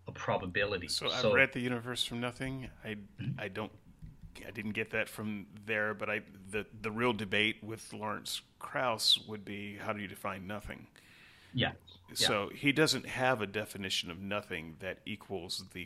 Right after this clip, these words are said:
Speaker 2: Christian non-scientific concept of nothing. In fact, I
Speaker 1: Right.
Speaker 2: don't, I don't know of any scientist who thinks of nothing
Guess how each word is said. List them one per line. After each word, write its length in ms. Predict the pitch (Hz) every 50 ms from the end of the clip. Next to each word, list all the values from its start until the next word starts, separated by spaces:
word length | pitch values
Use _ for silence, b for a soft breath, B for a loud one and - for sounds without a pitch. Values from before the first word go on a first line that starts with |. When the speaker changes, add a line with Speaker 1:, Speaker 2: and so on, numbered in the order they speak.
| - -
Speaker 2:
Christian 760 | - - 117 101 - - - 98 85 82 85 85 85 82 90
non-scientific 920 | 98 98 95 92 92 - - 107 82 85 - - 101 98 - - - -
concept 480 | - - 80 73 - - - - - -
of 140 | 69 - -
nothing. 320 | 82 73 - - 78 -
In 600 | - - - - - - - - - - - -
fact, 240 | - 107 101 - -
I 40 | 104
Speaker 1:
Right. 80 | 104
Speaker 2:
don't, 200 | 107 98 76 80
I 120 | 107 120 123
don't 240 | 123 87 107 113
know 380 | 110 117 107 107 104 98 95 - - - _ _ _ _ _ _ _ -
of 240 | - 104 95 95 104
any 160 | 107 113 101
scientist 680 | - - - 82 80 80 80 - 73 - - - - - -
who 140 | 107 95 92
thinks 400 | - - 104 101 - - - 98
of 120 | 90 90
nothing 440 | 95 98 98 - - 76 73 69